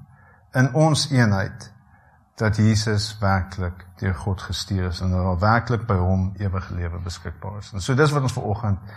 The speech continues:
nou gaan kyk in Johannes sewentien. Ehm, Johannes sewentien, om konteks te gee, is, is reg voor, dis die aand voor Jesus kruis toe is. So die volgende dag stap hy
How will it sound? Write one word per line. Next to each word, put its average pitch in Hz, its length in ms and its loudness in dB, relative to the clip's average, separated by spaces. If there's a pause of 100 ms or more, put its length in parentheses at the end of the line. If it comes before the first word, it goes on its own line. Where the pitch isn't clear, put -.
(160)
nou 101 160 6
gaan 95 180 4
kyk 92 240 2
in 92 140 2
Johannes 87 320 2
sewentien. 87 480 -4 (1300)
Ehm, 107 280 8 (160)
Johannes 135 440 6
sewentien, 151 840 2
om 120 260 0
konteks 135 480 4
te 123 100 0
gee, 123 340 0 (480)
is, - 480 2
is - 520 -2
reg 117 440 2
voor, 117 340 0
dis 98 120 2
die 135 180 -2
aand 151 280 6
voor 131 240 0
Jesus 101 440 0
kruis 92 340 -2
toe 95 220 -6
is. - 180 -14
So 110 100 -2
die 107 80 2
volgende 123 400 2
dag 92 200 2
stap 98 280 0
hy 92 320 0